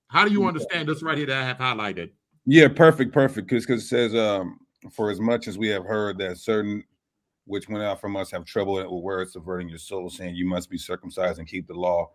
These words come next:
Speaker 2: To whom we gave no such commandment." That wasn't the first commandment they gave them. That wasn't part of what we call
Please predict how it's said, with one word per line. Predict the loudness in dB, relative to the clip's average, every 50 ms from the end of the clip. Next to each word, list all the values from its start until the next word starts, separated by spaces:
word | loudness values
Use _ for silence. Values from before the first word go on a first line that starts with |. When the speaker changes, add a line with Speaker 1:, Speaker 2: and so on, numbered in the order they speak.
| _ _ _ _ _ -8
Speaker 2:
To | -6 -2
whom | -2 0 0 0 0
we | 2 2
gave | 4 4 2 2
no | 0 0 -2 -4
such | -2 -2 -4 -4 -4
commandment." | -6 -6 -4 -2 -2 -2 -2 -2 -4 -6 _ _ _ _ -4
That | -2 -2 -2 0
wasn't | -2 -2 -2 -2 -4 -4
the | -6 -6
first | -4 -4 -4 -4 -4 -6
commandment | -6 -4 -4 -2 -2 -2 -2 -2
they | -2 -2 -2
gave | 0 0 2 2 2 2
them. | 2 0 0 2
That | 2 0 0 0
wasn't | -2 -4 -4 -4 -6 -4
part | -2 2 2 2 2
of | 0 -2 -2
what | -2 -2 -2 -2 2
we | 6 8 8 8
call | 6 4 2 2 2 0 -4 -12